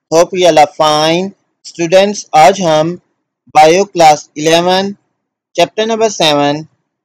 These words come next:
topic number five, importance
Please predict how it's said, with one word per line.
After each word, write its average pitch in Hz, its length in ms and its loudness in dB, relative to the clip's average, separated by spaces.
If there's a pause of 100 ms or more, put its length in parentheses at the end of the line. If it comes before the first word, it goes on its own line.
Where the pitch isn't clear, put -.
(200)
topic 175 200 0 (140)
number 202 180 0 (120)
five, 156 400 4 (680)
importance 196 720 0